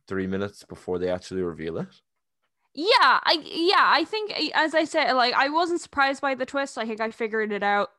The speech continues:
Speaker 2: uh, early on, but, like, it's
Speaker 1: Mm.
Speaker 2: not so blatantly obvious that you'd be like,
Speaker 1: Yeah.
Speaker 2: "Ah, it was Dreykov's daughter the whole time," 'cause they,
Speaker 1: No.
Speaker 2: they make it really ambiguous.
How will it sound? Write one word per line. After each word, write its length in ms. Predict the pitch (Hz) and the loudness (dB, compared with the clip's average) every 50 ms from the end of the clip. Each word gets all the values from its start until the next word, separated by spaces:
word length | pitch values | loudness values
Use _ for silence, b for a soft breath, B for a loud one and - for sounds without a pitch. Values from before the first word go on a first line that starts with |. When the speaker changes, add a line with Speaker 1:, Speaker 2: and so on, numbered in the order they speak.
| _ _ | _ _
Speaker 2:
uh, 520 | - 175 196 196 190 190 190 190 190 190 180 - | -8 -6 -4 -4 -4 -4 -4 -4 -6 -6 -6 -4
early 320 | - 220 208 202 202 202 | -2 -2 -2 0 -2 -2
on, 420 | 196 196 196 208 233 254 269 285 277 | 0 2 2 4 2 2 0 -4 -4
but, 200 | - - 247 - | 0 0 -2 0
like, 300 | 226 233 214 214 208 - - | 2 0 0 0 -2 -4 -6
it's 240 | 247 240 - - | -6 -6 -4 -2
Speaker 1:
Mm. 20 | 262 | 0
Speaker 2:
not 360 | 254 233 233 247 262 - - | 2 4 6 4 4 2 0
so 320 | - - - 262 233 233 | -10 -6 0 2 2 2
blatantly 560 | 233 214 247 247 240 269 - 262 262 262 262 254 | 2 2 4 4 4 4 2 -2 -4 -2 0 4
obvious 440 | 247 247 262 262 269 269 294 277 | 4 4 4 4 2 -4 -4 -4
that 140 | - 262 208 196 | -4 -6 -2 0
you'd 160 | 214 214 202 | 0 0 0
be 120 | 220 220 | 0 -2
like, 220 | 208 196 190 151 - | 0 -2 -4 -2 0
Speaker 1:
Yeah. 40 | |
Speaker 2:
"Ah, 440 | - 269 277 269 247 226 208 185 170 | 2 4 6 6 6 6 4 2 0
it 140 | 190 208 - - | -4 -10 -18 -20
was 200 | 214 208 - - _ | -20 -20 -20 -20 _
Dreykov's 480 | - 214 226 220 262 262 254 262 262 247 | -6 -6 -4 0 2 0 0 0 -2 2
daughter 460 | 294 302 302 302 262 240 226 214 208 b b b b b b - | 4 6 6 6 6 4 0 -2 -4 b b b b b b 0
the 300 | 214 247 262 277 302 294 | 2 4 6 6 4 4
whole 420 | 254 269 285 320 349 349 359 359 | 4 4 4 6 6 4 4 2
time," 200 | 339 - 370 339 B B B B B B | 0 -2 -2 -2 B B B B B B
'cause 180 | - 330 294 277 | -6 -6 -4 -4
they, 140 | 349 349 | -4 -4
Speaker 1:
No. 160 | 277 - 170 - | -2 -4 -6 -6
Speaker 2:
they 220 | - 233 277 294 294 | -6 -6 -2 0 0
make 340 | 269 277 311 392 403 _ _ _ _ _ _ _ _ | 0 0 -2 -4 -6 _ _ _ _ _ _ _ _
it 120 | 320 294 - - | -6 -6 -4 -8
really 340 | 247 277 285 285 285 269 | -6 -6 -4 -4 -2 -2
ambiguous. 920 | 254 240 240 214 285 403 453 339 233 165 104 104 - - - - - - | -2 -2 -2 -2 -2 -2 -2 -2 -4 -4 -6 -8 -10 -14 -16 -18 -18 -20